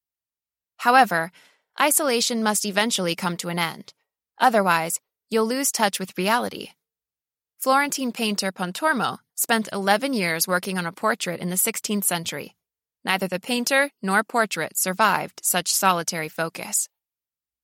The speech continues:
Criticism and pressure eventually play a crucial role in the growth of a creator and their projects. Leonard Bernstein advised,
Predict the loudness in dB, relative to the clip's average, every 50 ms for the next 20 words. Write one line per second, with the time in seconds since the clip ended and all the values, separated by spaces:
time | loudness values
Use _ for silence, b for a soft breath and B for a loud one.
0 | _ _ _ _ _ _ _ _ -2 0 0 2 2 0 0 0 -2 -2 -2 -2
1 | -2 -2 -2 -4 -6 -2 -2 -2 0 0 -2 -2 -4 -4 -6 -6 -4 -4 2 2
2 | 2 2 2 0 0 -2 -2 -4 -4 -2 0 0 2 2 0 0 -2 -4 -4 -6
3 | -8 -6 -2 -2 0 0 0 0 -2 0 0 2 2 2 0 -4 -6 -6 -4 -2
4 | -2 -2 -2 2 2 2 2 2 -2 -2 -4 -2 -2 -2 -4 -6 -8 -6 -4 -2
5 | 0 0 0 0 -2 -2 -2 -2 -2 0 0 0 0 0 0 0 0 0 0 -2
6 | -6 -8 -8 -6 -4 -4 -4 -6 _ _ _ _ _ _ _ _ _ _ _ _
7 | _ _ _ _ _ _ -2 -2 0 0 0 -2 0 2 2 2 4 2 0 0
8 | 0 -2 -2 -2 -2 0 2 2 2 0 -2 -4 -4 -4 -4